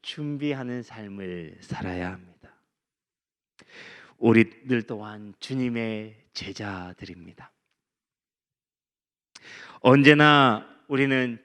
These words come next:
주님 앞에 서 있다는 생각을 가지고 날마다 진실되게 지혜 있는 청지기의 삶으로 준비된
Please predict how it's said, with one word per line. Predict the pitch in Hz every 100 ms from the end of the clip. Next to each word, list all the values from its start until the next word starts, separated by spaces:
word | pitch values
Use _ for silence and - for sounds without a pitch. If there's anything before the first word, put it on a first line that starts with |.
| _
주님 | - 185 180 196
앞에 | 139 - - 120 107 95 _ _ _
서 | - 190 196 202 202
있다는 | 131 120 - 104 98 98 92 82 82 _ _ _
생각을 | - 104 107 95 113 107
가지고 | - - - - 95 _ _ _ _ _ _ _ _ _
날마다 | - 98 104 98 92 85 82 _
진실되게 | - 175 175 190 180 - 95 92 82 82 _ _ _ _ _ _ _ _
지혜 | - 139 123
있는 | 117 113 110
청지기의 | 104 180 190 170 170 151 135
삶으로 | 131 - - _ _ _ _ _ _ _ _ _
준비된 | - - 123 104 104 101 95 90